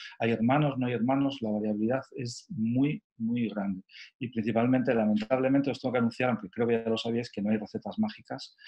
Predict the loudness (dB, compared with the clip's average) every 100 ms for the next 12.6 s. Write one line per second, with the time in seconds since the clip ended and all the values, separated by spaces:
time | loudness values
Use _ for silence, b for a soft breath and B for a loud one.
0 | B B -10 -8 -6 -2 -2 -2 -4 -4
1 | -4 -2 -2 -2 -2 -4 -6 -10 _ _
2 | -4 0 2 0 -4 -6 -4 -2 -2 -4
3 | -8 -8 -8 -10 -12 -16 -18 -18 _ _
4 | -14 -8 -6 -4 -6 -8 _ b b b
5 | -20 -20 _ _ -8 -4 -2 -2 -6 -2
6 | 2 2 0 -6 -10 -8 2 4 4 2
7 | -6 -8 -4 0 2 2 4 4 4 2
8 | 2 2 0 -2 -2 -4 -2 -2 -4 -6
9 | -6 -6 -4 -2 -2 0 -2 -2 -2 -4
10 | -2 -2 -2 -2 -2 -4 -6 -8 _ B
11 | B B B -4 -2 -2 -2 -2 0 0
12 | 0 -4 -4 -4 -6